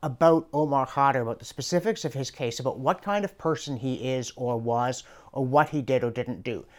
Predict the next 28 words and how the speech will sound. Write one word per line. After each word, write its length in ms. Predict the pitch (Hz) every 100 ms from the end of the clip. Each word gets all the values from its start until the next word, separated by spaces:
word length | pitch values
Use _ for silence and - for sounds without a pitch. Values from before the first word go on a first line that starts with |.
| -
Not 280 | 170 202 240
because 240 | 277 269 220
they're 80 |
not 160 | 180 156
important 360 | 135 143 120 120
questions, 520 | 135 135 90 65 - - -
but 140 | - 143
because 320 | 185 185 170
Steve's 400 | - 208 277 -
question 480 | - 254 - 202 156
raises 400 | 156 160 160 -
an 100 | 139
important 560 | 123 - 185 190 196
constitutional 800 | - - 156 147 131 - 135 135
point, 400 | - - 104 101 - - - _ _
so 180 | - -
I 40 | 147
want 140 | 165
to 40 |
focus 320 | - 151 131 131
on 120 | 92
that. 240 | 65 50 _ _ _ _ _ _ _ - -
First 320 | - 220 233
of 100 | 190
all, 260 | 135 - - _ _ _ _ _ _ _ _ _ _ _
the 180 | 160 160
notwithstanding 840 | 160 240 302 285 - 175 165 185
clause 540 | 185 147 85 50 -